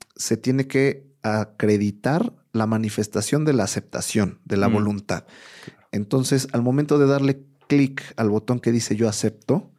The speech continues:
Speaker 1: digitalmente se puede acreditar que fue tu voluntad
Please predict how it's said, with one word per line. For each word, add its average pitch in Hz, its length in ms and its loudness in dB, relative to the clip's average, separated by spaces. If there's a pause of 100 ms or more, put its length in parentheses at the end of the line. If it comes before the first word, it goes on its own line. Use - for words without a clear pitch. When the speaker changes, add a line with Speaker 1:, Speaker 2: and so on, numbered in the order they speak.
(380)
Speaker 1:
digitalmente 135 680 -2
se 139 100 -4
puede 135 220 0
acreditar 117 580 0
que 139 100 -8
fue 156 180 0
tu 185 240 0
voluntad 160 580 -2